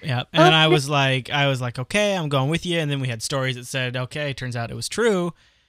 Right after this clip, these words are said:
Speaker 2: Yeah,
Speaker 1: And
Speaker 2: then it was, you know, coming back and said, "Oh, no, it, the, the data's repeating. It wasn't just, you know, this test. It was,
Speaker 1: Right.
Speaker 2: it was still doing the same thing." So I kind of backed off the skeptical just a little.
Speaker 1: Right, you're
Speaker 2: And I
Speaker 1: like,
Speaker 2: was
Speaker 1: "Wow, confirmation. That's incredible."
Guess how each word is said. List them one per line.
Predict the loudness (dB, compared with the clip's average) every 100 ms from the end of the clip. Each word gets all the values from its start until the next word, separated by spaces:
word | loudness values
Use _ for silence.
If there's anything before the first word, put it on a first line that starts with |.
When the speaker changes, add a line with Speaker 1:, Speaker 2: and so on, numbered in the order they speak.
| _ 2
Speaker 2:
Yeah, | 4
Speaker 1:
And | 8
Speaker 2:
then | 8
it | 8
was, | 6 4 -2 _
you | -4
know, | 0
coming | 2 6
back | 6 6
and | 4
said, | 4 4
"Oh, | 6 6 6
no, | 6 6 6
it, | 4 4
the, | 4 6
the | 6
data's | 6 6 6
repeating. | 0 2 2 4 2
It | 6
wasn't | 6 6
just, | 8 6 4
you | 2
know, | 4
this | 6 4
test. | 6 4 4 2
It |
was, | 2 2 0
Speaker 1:
Right. | -2
Speaker 2:
it |
was | -4
still | 2 4
doing | 6 6
the |
same | 6 6
thing." | 6 4 4 0 -8 -20 -16
So | -2 0
I |
kind | 4 6 6
of | 6 _ _ 0
backed | 4 6 4
off | 6 8 6
the | 2
skeptical | 2 4 2 2 0 0
just | 0 2 6 6 6 2 4
a | 4
little. | 8 8 8 8 6 4
Speaker 1:
Right, | 0
you're | 0
Speaker 2:
And | 4
I | 6
Speaker 1:
like, |
Speaker 2:
was | 8
Speaker 1:
"Wow, | 8 6
confirmation. | 4 2 2 2 2 -2 -2
That's | -4 -4
incredible." | 0 0 0 -4